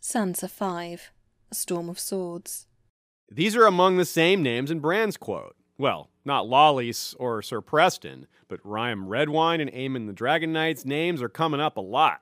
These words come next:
Speaker 2: They were Lord Commanders of the Kingsguard whose lives were separated by a mere few generations. Aemon only died about a hundred and twenty years before the start of the books, while Serwyn may not have ever lived, and if he did, it was thousands of years before he and Ryam Redwine.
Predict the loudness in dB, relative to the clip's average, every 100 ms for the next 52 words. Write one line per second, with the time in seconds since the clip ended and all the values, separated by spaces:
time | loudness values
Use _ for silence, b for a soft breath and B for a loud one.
0 | _ 0 2 4 4 2 0 0 0 -4
1 | -6 -4 -4 0 0 0 -2 -4 0 0
2 | -2 -6 -2 -2 -2 -6 -4 -4 -4 -4
3 | -6 -4 -6 -6 -4 -2 0 0 2 2
4 | 0 -2 -6 -16 -20 -20 -6 -2 0 2
5 | 0 -2 -4 2 4 4 2 -2 -2 -4
6 | -4 -4 -8 -6 -6 -4 -4 -6 -8 -10
7 | -8 -8 -6 -4 -4 -6 -2 -2 -2 -10
8 | _ _ -14 -12 -2 0 2 0 0 2
9 | 0 0 2 4 4 2 2 -2 -4 -10
10 | b b -6 -6 -6 0 4 4 2 -2
11 | _ _ -12 -10 -4 4 4 4 0 -4
12 | 0 0 -2 -8 -4 -2 -2 -4 -4 -2
13 | -2 -2 -4 -6 -6 -8 -8 -12 -20